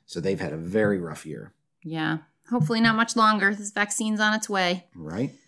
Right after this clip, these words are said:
Speaker 2: Um, the Disneyland Resort has been testing mobile checkout at World of Disney.
Speaker 1: Yeah, this is very interesting.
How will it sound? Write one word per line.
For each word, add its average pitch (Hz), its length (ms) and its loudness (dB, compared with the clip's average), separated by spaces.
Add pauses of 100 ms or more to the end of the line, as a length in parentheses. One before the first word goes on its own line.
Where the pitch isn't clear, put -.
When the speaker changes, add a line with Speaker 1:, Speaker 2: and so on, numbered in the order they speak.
(320)
Speaker 2:
Um, 233 520 8
the 226 200 2
Disneyland 349 480 4
Resort 220 520 6
has 233 340 4
been 226 220 4
testing 359 600 2
mobile 311 520 8
checkout 185 640 4
at 175 100 -6
World 214 240 0
of 196 140 -2
Disney. 170 500 -2 (640)
Speaker 1:
Yeah, 120 260 2
this 147 220 4
is 117 120 0
very 107 360 4
interesting. 85 640 -8